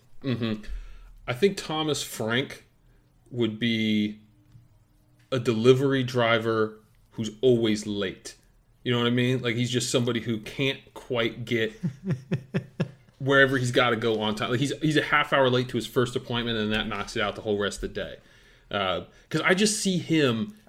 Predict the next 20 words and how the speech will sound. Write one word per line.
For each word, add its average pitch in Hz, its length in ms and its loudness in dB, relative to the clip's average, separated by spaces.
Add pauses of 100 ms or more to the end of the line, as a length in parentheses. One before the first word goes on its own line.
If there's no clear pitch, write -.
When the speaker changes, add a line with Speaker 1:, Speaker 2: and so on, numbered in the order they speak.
(1000)
Speaker 1:
like, 120 220 0
just, 127 340 -2 (220)
he 160 160 0
needs 170 400 4
to 160 100 2
be 127 140 0
stressed - 480 0
out 95 240 -4
for - 160 -6
me. 90 220 -12 (260)
You 123 100 -2
know 120 80 2
what 120 60 2
I 117 40 0
mean? 120 200 2
He 151 140 0
needs 143 500 2
to 127 100 -2
be 107 160 -4
stressed. - 540 -8